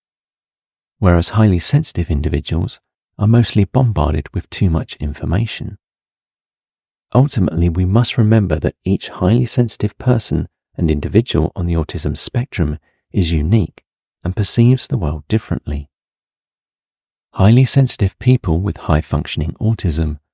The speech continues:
are deeply misunderstood. In a world where people with autism are often misunderstood, it can be difficult for neurotypical people to show sympathy or empathy. All too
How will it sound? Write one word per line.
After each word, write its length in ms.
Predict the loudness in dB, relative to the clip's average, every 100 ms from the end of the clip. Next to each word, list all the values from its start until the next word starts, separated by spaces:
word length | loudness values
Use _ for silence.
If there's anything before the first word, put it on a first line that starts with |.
| _ _ -2
are 120 | -2 2
deeply 400 | 0 2 2 2
misunderstood. 880 | 2 0 -2 -2 -6 -6 -4 -4 -6 _ _ _ _ _ _ _ _ _ _ _ _ _ _ _ _ _ _ 0
In 100 | 2
a 80 | 4
world 300 | 2 2 2
where 140 | 0 -2
people 380 | -2 -4 -2
with 200 | -2 -2 0
autism 580 | 0 2 -2 0 -2 0
are 140 | 0
often 360 | 0 -4 -4 -2
misunderstood, 760 | -2 -4 -4 -4 -4 2 0 0 _ _ _ _
it 100 | -4
can 100 | 0
be 120 | 2 2
difficult 520 | 2 2 0 -2 -2
for 120 | 2
neurotypical 760 | 4 6 4 2 -4 -4 -4 -4
people 400 | 0 0 0 -2
to 120 | -2
show 220 | 0 0
sympathy 680 | 0 0 0 0 0 -2 -2 -4
or 160 | -4 -2
empathy. 580 | -4 -4 -6 -4 -6 -8 _ _ _ _ _ _ _
All 140 | -2 0
too 240 | 0 -2